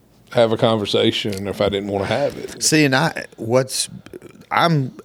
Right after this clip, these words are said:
Speaker 2: I'm total, I mean, we're obviously total opposites
Speaker 1: Right.
Speaker 2: anyway.
Speaker 1: Mm-hmm.
Speaker 2: And so the people who became patrons,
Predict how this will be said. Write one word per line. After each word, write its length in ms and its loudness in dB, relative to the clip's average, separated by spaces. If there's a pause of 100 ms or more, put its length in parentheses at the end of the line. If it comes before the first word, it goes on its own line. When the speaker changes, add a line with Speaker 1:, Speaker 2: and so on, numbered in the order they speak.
Speaker 2:
I'm 180 0
total, 420 2
I 60 -6
mean, 160 4
we're 160 4
obviously 480 4
total 320 2
opposites 500 0
Speaker 1:
Right. 100 4
Speaker 2:
anyway. 380 2 (300)
Speaker 1:
Mm-hmm. 120 -2
Speaker 2:
And 140 4
so 580 4 (600)
the 100 6
people 320 2
who 140 4
became 420 4
patrons, 920 -2